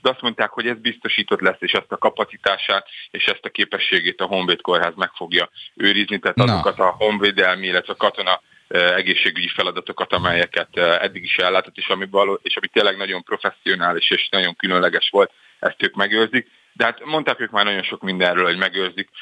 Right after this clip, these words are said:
Speaker 1: magánnyugdíjat is meg akarták őrizni, miután átvezették az államiba, az se lett meg. Tehát nagyon, én, én azért óvatos vagyok azzal, ami ennek a kormánynak a kezébe kerül, az valahogy mindig elillen és megszűnik, és utána valamilyen hiányosság, krízis lép fel, amit utána az egész országnak közös erőfeszítéssel kell megoldania.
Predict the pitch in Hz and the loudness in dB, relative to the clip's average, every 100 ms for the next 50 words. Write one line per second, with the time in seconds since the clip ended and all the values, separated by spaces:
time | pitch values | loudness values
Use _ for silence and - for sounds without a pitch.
0 | - 101 101 101 98 95 101 92 - - | -4 0 2 0 -4 -10 -4 -2 -2 -4
1 | 92 87 - 90 - 87 - 90 90 85 | -4 -2 0 0 0 -2 0 -2 -2 -4
2 | 87 87 90 85 - 90 85 - - 90 | -4 -2 0 0 -4 -10 -14 -10 -6 -2
3 | 85 87 85 85 82 - 101 - 98 92 | 2 2 2 0 2 2 2 2 2 0
4 | - 95 - - - 113 104 107 110 117 | 0 -2 -2 -10 -8 -2 0 0 0 0
5 | 120 127 131 131 143 135 123 117 117 104 | 2 2 2 2 2 2 -2 -2 0 2
6 | 110 107 104 110 113 117 110 95 - 107 | 2 2 2 2 4 2 0 -4 -2 0
7 | 101 95 95 - 101 95 - - 95 101 | 0 -4 -6 -4 0 0 0 -2 -4 -6
8 | _ _ 104 104 117 104 101 92 95 90 | _ _ 0 2 2 0 -2 0 0 0
9 | 87 87 87 - 90 - 90 - 92 98 | -4 -4 -4 -4 -6 -4 -4 -2 -2 -2
10 | 90 85 92 90 87 87 90 101 87 90 | -2 0 0 0 0 -2 0 0 0 -4
11 | - 87 - 92 87 - - - 101 95 | -6 -6 -8 -12 -4 -2 0 0 0 -2
12 | - _ - 110 113 131 117 120 117 120 | -4 _ -4 -4 -2 0 2 2 2 0
13 | 113 104 113 - 95 95 - 87 85 82 | -2 -2 -2 0 -2 -2 -4 -4 -2 -2
14 | 82 92 80 - - 104 - - - 85 | -2 -2 -4 -6 -8 -6 -4 -2 2 2
15 | - 85 90 90 98 104 107 110 | 2 0 0 -2 -2 0 0 -2